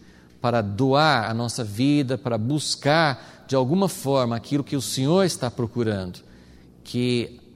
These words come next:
o Teu coração hoje também possa ser comovido outra vez por pessoas que, que Te amam de coração.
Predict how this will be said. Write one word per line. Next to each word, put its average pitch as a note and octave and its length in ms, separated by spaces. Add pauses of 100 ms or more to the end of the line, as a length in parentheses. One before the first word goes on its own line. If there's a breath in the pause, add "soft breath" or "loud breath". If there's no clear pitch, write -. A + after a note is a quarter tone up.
(140)
o C3 100
Teu F#3+ 240
coração E3 580
hoje F3 440
também B2 580 (360 loud breath)
possa C#3 280
ser C3 160
comovido C3+ 920
outra C#3+ 300
vez A2 560 (340 loud breath)
por A#2 140
pessoas A#2+ 640
que, G#2 460 (360 loud breath)
que - 140
Te B2+ 240
amam A#2+ 320
de G2+ 120
coração. G#2 640